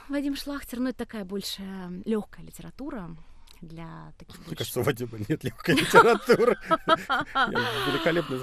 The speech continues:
Speaker 2: просма-, ну, я как бы знаю
Speaker 1: Мгм.
Speaker 2: практически, наверное, все, все его книги, у него нет легкой литературы.
Speaker 1: Есть ещё, а, две книги, я хочу объединить. Это «Алан Пис»,
Speaker 2: Мгм.
Speaker 1: язык, язык телодвижений.
Speaker 2: Мгм.
Speaker 1: Можно её прочитать, а, хорошая книжка.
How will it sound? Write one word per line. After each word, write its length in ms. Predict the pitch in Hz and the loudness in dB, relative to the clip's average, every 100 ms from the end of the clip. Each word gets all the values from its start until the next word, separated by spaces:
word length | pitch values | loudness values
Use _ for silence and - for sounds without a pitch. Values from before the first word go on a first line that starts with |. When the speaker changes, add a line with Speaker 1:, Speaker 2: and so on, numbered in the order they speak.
| - | -4
Speaker 2:
просма-, 300 | 131 135 - | -6 -4 -4
ну, 100 | 131 | 0
я 140 | 127 | 0
как 160 | 113 113 | -2 -6
бы 100 | 117 | -4
знаю 220 | 117 117 | 0 0
Speaker 1:
Мгм. 100 | 104 | 0
Speaker 2:
практически, 380 | 101 104 101 - | -2 -6 -10 -8
наверное, 160 | 107 101 | -6 -6
все, 180 | - - | -6 -10
все 160 | - | -4
его 120 | 120 95 | -4 -4
книги, 240 | 135 131 | -6 -6
у 40 | 98 | -4
него 140 | 110 | -2
нет 200 | 127 - | -4 -4
легкой 280 | 87 - 92 | -8 -10 -12
литературы. 480 | 90 - 120 185 147 | -12 -10 -8 -8 -8
Speaker 1:
Есть 420 | - 190 240 233 | -10 -6 -4 -4
ещё, 540 | 220 - - 214 196 185 | -6 -8 -6 -6 -8 -10
а, 360 | 185 185 180 180 | -10 -10 -10 -12
две 200 | 175 208 | -8 -10
книги, 300 | - 262 339 | -4 -4 -2
я 120 | 196 170 | -4 -8
хочу 320 | 196 - 185 | -12 -12 -14
объединить. 640 | 160 170 165 208 285 - | -14 -14 -6 -2 -2 -4
Это 160 | 208 190 | -8 -6
«Алан 200 | 190 190 | -6 -6
Пис», 440 | 247 320 117 - - | -6 -6 -6 -10 -12
Speaker 2:
Мгм. 60 | |
Speaker 1:
язык, 160 | 185 - - | -14 -14 -14
язык 240 | 202 208 - | -8 -8 -10
телодвижений. 600 | 175 165 180 196 285 - | -16 -14 -12 -10 -6 -6
Speaker 2:
Мгм. 200 | 139 139 285 | -8 -12 -10
Speaker 1:
Можно 220 | 262 254 | -6 -4
её 120 | 240 | -6
прочитать, 600 | - - - 196 196 - - | -8 -16 -14 -14 -14 -16 -16
а, 100 | 180 | -16
хорошая 340 | - 185 - | -16 -16 -14
книжка. 420 | 202 190 - 190 | -14 -12 -14 -16